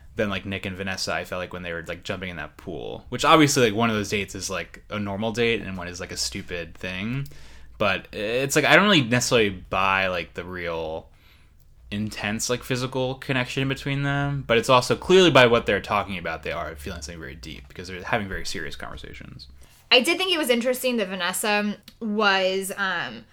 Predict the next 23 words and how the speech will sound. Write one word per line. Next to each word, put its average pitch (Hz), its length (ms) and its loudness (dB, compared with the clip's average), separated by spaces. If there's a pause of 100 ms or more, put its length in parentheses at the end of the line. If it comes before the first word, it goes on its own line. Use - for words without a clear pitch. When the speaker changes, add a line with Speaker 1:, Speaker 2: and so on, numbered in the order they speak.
(140)
Speaker 2:
last 185 500 2
on 185 200 -4
both 190 260 -6
the 196 80 -6
hometowns 190 640 -4
and 175 180 -4
the 190 60 -10
fantasy 208 460 -6
suites, 330 560 -4 (240)
especially 202 480 -2
since, 185 240 -8
like, - 120 -6
I 165 180 0
personally 220 640 -4
think 240 180 -4
she's 262 200 -6
a 247 60 -2
front 254 220 -2
runner. 285 420 -2 (280)
So 214 580 2
I 202 160 8
decided, 240 600 4
I 214 200 -2